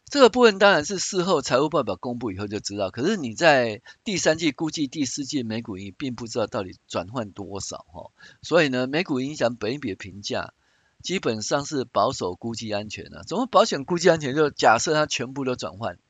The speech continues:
哦，全部都转换，那如何看全部都转换？就很简单嘛，就看它，它的，你看那个可转债啊，就是，呃，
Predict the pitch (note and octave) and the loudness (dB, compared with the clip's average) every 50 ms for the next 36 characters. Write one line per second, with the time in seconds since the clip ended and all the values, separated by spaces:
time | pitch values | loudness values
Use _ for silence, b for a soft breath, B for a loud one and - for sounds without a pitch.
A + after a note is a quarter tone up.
0 | _ _ _ _ _ _ _ _ _ - - G#2+ G2+ F#2+ B B B B B B | _ _ _ _ _ _ _ _ _ -10 -2 -2 -2 -2 B B B B B B
1 | B - D#3 D3 D#3+ F3+ F#3 - - C#3+ A#2+ C3 D#3 F3+ G3 F3 D#3 A#2 _ _ | B -6 -6 -4 -4 -4 -6 -2 0 0 0 0 2 2 2 0 0 -2 _ _
2 | _ _ _ _ _ D#3 E3+ G3+ G3 F#3 D#3 - G3+ E3+ C#3+ - C#3 B2 C3+ C#3 | _ _ _ _ _ -4 -2 2 4 4 4 2 0 -4 -4 -6 -6 -6 -6 -4
3 | C3+ C#3 C3 - - F2 F2+ G#2 A#2 G2 F2 A2+ F#3+ F#3+ E3 D3 D3 D3+ D3+ A#2+ | -2 -2 -4 -4 -6 -12 -8 -6 -8 -8 -6 -2 0 0 0 0 -2 -4 -4 -4
4 | G2 G2+ A2 G#2+ A2 G#2+ G2+ E2 - _ B B B B B B B B B B | -2 0 0 0 0 0 -6 -8 -8 _ B B B B B B B B B B
5 | B B B - A#3 G#3 G3+ A3+ A3 G3+ G#3 G3+ G3+ G3+ - - G#3 G3+ G3 F#3+ | B B B 2 2 4 6 4 4 6 6 4 4 4 2 4 4 4 6 6
6 | F3 D#3+ D#3 D#3 - _ _ _ _ _ - C3+ C3+ C3 A3 G#3 G3 G3 F#3 E3+ | 6 6 6 4 0 _ _ _ _ _ -8 -8 -2 2 2 2 2 2 4 4
7 | D#3+ D3 C#3+ C#3 C3+ C3 _ - C3 C#3 D3+ D#3 C3 A2 A2+ G#2+ D3 C3+ B2 A#2+ | 6 6 6 4 4 2 _ 0 0 2 4 2 0 0 2 6 6 6 8 8
8 | A2+ A2+ A2+ A#2 A2+ D3+ C#3 C3+ D3+ C#3+ B2+ A#2+ b b b b b b b b | 4 2 2 0 -2 -6 -6 -4 -4 -4 -4 -6 b b b b b b b b
9 | _ _ - A2 G#2+ G#2+ G#2 G#2 | _ _ -10 -8 -8 -8 -8 -10